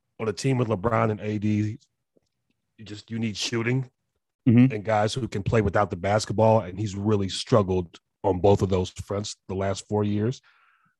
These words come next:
Speaker 1: Um, the
Speaker 2: Yeah.
Speaker 1: rosters he's been, the rosters he's been on have required a lot of tinkering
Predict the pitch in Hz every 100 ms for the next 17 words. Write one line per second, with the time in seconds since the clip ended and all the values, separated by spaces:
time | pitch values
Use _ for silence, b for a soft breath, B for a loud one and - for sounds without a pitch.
0 | _ 110 104 98 95 92 104 113 123 110
1 | 98 110 120 104 101 117 131 127 127 104
2 | 117 120 120 104 101 95 - 110 104 95
3 | 95 104 104 107 - 113 107 113 113 120